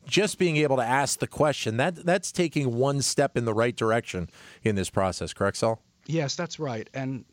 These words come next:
Speaker 2: you, you want it to be a sort of question you, you always ask,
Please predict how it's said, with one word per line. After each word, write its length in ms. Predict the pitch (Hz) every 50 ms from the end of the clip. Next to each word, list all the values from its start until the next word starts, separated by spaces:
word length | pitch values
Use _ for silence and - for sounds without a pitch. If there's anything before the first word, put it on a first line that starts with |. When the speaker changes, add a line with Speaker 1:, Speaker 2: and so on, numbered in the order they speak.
| _ _
Speaker 2:
you, 140 | - 139 135
you 140 | 156 160 170
want 260 | 170 170 185 202 196
it 80 | 180 -
to 80 | -
be 160 | 147 156 147 135
a 60 | 123
sort 180 | - - 139
of 80 | 131 127
question 400 | - - 143 135 127 - - 123
you, 160 | 117 117 - -
you 200 | 143 143 135 -
always 540 | - - 147 156 156 147 131 120 120 117 -
ask, 420 | - 123 117 113 107 104 - -